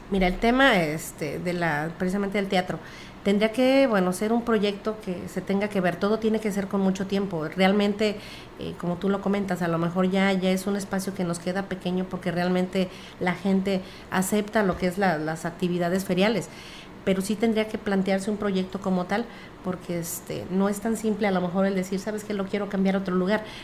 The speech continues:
Realmente hay que ver que las condiciones de todo y realmente que haya un espacio que ahorita, digo, hay muchos temas que, digo, antes de tomar decisiones, pero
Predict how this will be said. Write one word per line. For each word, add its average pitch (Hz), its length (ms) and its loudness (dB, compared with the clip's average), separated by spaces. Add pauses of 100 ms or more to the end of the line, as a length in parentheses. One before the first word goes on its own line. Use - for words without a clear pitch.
Realmente 202 360 4
hay 202 60 -2
que 202 160 -4
ver 196 160 2
que 170 320 -2
las 180 200 0
condiciones 196 600 4
de 190 80 0
todo 277 300 2 (360)
y 208 100 4
realmente 233 420 4
que 254 140 -6
haya 214 180 2
un 220 120 2
espacio 208 420 -2
que 196 100 0
ahorita, 196 400 4 (340)
digo, 175 300 4 (460)
hay 202 120 2
muchos 220 320 2
temas 202 320 0
que, 180 160 -2
digo, 180 260 0
antes 190 300 2
de 196 80 2
tomar 180 320 2
decisiones, 196 520 0
pero 175 220 0